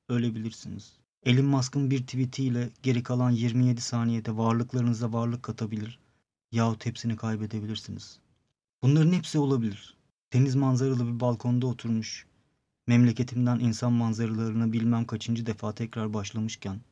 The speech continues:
yani Nazım'ın Galip ustası düşünceli düşünceli Haydarpaşa'nın merdivenlerinde öylece dururken,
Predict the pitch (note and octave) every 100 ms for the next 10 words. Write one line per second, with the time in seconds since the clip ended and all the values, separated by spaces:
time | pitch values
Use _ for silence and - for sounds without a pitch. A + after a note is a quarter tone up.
0 | _ _ _ _ _ _ _ _ A2 A2
1 | A#2 A#2 A2 A2 A#2+ A#2+ A2 G#2+ A2 -
2 | - A2 - G#2+ G#2+ _ _ _ _ -
3 | - A2+ A2 A2+ A2 G#2+ A#2 A2 A2+ G2+
4 | A2 A2+ A2 A2 A2+ A2+ A2 A2 G#2 G#2+
5 | G#2+ A2 A2 A2+ G#2+ B2 B2 A#2 G#2 A2+
6 | G#2+ G#2+ A#2+ A2 G#2+